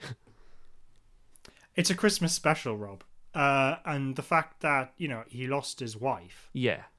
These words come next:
Speaker 2: is, is, you know, is, is tragedy enough. You can't have, and also his son died.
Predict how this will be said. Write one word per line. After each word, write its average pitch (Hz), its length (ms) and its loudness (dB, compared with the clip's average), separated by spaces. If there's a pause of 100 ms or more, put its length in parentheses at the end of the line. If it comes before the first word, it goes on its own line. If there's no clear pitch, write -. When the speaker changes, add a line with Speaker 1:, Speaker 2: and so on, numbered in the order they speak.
(240)
Speaker 2:
is, 120 240 -4
is, 117 280 -10
you 117 80 -8
know, 98 180 -12
is, 101 180 -6
is 117 140 -10
tragedy 107 460 -8
enough. 104 260 -10
You 120 100 -4
can't 123 280 -2
have, 110 340 -6 (320)
and 262 160 12
also 180 460 8
his 160 180 -2
son 117 240 -4
died. 104 300 -10